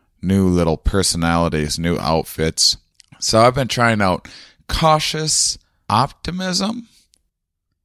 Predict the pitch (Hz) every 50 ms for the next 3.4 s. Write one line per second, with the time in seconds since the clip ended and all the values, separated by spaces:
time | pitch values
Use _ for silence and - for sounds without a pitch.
0 | _ _ _ _ _ - - - 131 127 143 151 151 151 156 156 165 170 180 180
1 | 170 175 175 170 - - - - - - 151 160 165 - - 185 175 175 180 -
2 | - - - 107 104 - - - - 143 220 - - 117 101 98 95 92 90 85
3 | 82 85 85 85 85 85 82